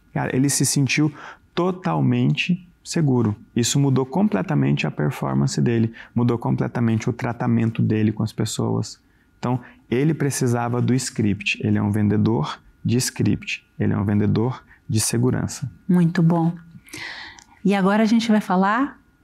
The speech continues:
Speaker 2: dos traços de caráter,
Speaker 1: Que
Speaker 2: né?
Speaker 1: legal.
Speaker 2: Queria que você falasse de todos eles. E você de casa, eu aconselho já a pegar um papel e uma caneta e ano-,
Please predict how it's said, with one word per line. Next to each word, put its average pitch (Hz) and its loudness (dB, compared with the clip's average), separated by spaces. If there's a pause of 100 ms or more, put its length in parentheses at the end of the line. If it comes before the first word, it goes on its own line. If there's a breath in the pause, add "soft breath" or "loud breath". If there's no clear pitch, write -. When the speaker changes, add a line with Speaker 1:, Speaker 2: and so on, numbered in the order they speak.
(120)
Speaker 2:
dos 370 0
traços 220 0
de 214 4
caráter, 214 0
Speaker 1:
Que 175 6
Speaker 2:
né? 180 2
Speaker 1:
legal. - 0
Speaker 2:
Queria 202 2
que 202 0
você 196 2
falasse 185 0
de 180 0
todos 226 4
eles. 190 4 (420 loud breath)
E 190 2
você 196 2
de 190 -2
casa, 196 2
eu 190 4
aconselho 180 2
já 180 2
a 175 -2
pegar 165 2
um 170 4
papel 170 0
e 170 4
uma 170 4
caneta 180 2
e 214 2
ano-, 220 4